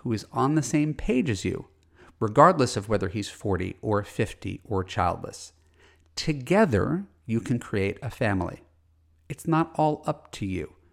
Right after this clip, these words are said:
You can do I V F. You could explore surrogacy.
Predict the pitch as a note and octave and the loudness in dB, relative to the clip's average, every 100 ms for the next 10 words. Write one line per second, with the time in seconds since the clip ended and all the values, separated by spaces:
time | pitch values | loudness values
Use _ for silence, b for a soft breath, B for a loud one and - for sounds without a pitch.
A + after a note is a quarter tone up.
0 | _ _ _ D3+ C#3+ D#3 C#3+ D#3 E3 D3 | _ _ _ -2 -2 -2 -2 0 0 0
1 | - G#2 G2 G2+ F#2+ - - - - C#3 | 0 0 2 0 0 -4 -14 -10 -4 -4
2 | D#3 C#3+ - - - F3 D3 - - G#2+ | -2 -4 -6 -10 -2 0 0 0 0 2
3 | F#2+ F#2 - G2+ G2+ | 2 -2 -6 -6 -10